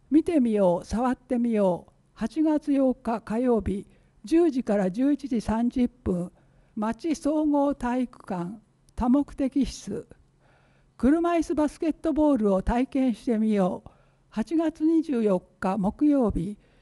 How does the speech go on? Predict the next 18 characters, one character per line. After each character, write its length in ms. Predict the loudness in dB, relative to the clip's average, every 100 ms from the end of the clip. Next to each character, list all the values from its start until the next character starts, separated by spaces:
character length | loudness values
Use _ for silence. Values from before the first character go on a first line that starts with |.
| _
九 120 | -4 -2
時 120 | 0
三 320 | -2 0 2
十 160 | 2 0
分 340 | -2 -2 -2
か 140 | -4
ら 120 | -4 -2
十 280 | 0 2
二 180 | 4 2
時、 320 | 0 -4 -4 -10 _ _ _ -2
大 220 | 2 4
井 60 | 2
小 280 | 0 2 2
学 220 | 0 -4 _
校 360 | 0 0 -2 -10 -6
体 240 | -2 -2
育 180 | -4 -8
館。 300 | -8 -8